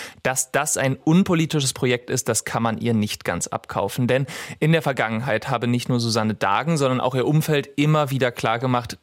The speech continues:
dass sie Literatur politisieren wollen und dass sie Literatur nutzen wollen, um Menschen von rechter Politik zu überzeugen. Und er fordert Verlage deshalb auf, zumindest vorher zu recherchieren, ob sie bei diesem politischen Projekt mitmachen wollen.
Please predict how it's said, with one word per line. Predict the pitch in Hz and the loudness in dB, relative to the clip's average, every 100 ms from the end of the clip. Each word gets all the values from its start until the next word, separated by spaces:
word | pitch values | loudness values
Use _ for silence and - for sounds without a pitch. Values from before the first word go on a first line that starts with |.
| - | -4
dass | 123 - | -2 0
sie | 127 123 156 190 | 0 2 2 2
Literatur | 160 143 143 127 - 143 139 | 2 0 0 0 2 0 2
politisieren | 139 120 - 117 117 113 98 | -2 -2 -2 0 2 2 2
wollen | 98 113 143 - - | 2 2 0 -4 -8
und | - 151 | 0 2
dass | 175 | 4
sie | 196 | 2
Literatur | 160 170 143 156 156 | 2 2 0 2 2
nutzen | 175 - 156 | 2 2 2
wollen, | 156 156 | 0 2
um | 165 190 190 | 4 6 6
Menschen | 165 175 - 151 | 4 2 0 0
von | - 139 151 | 0 0 2
rechter | 143 147 - 143 | 2 0 0 -4
Politik | - 131 120 139 - | -2 -4 -2 -4 -4
zu | - | -6
überzeugen. | - 110 - 135 120 98 - - - | -2 -2 0 2 0 -2 -8 -12 -4
Und | 135 | 0
er | 131 147 | 2 0
fordert | - 139 139 | 0 0 0
Verlage | - 110 113 120 117 | 0 0 0 0 -2
deshalb | 120 - | -2 0
auf, | 123 127 | -2 -2
zumindest | - 139 135 165 202 156 - | -2 2 4 6 6 4 2
vorher | - 123 123 123 120 | 0 0 2 0 0
zu | 120 | -2
recherchieren, | 117 117 113 127 127 131 - | -2 0 -2 0 0 0 -2
ob | 120 | -4
sie | - | -2
bei | 123 | -2
diesem | 117 131 135 127 | -2 -2 0 -2
politischen | 135 120 123 123 | -4 -4 -2 -4
Projekt | - 117 - - - | -2 -2 -2 -12 -4
mitmachen | 139 - 101 - - | -4 -2 -4 -4 -6
wollen. | 98 - | -6 -6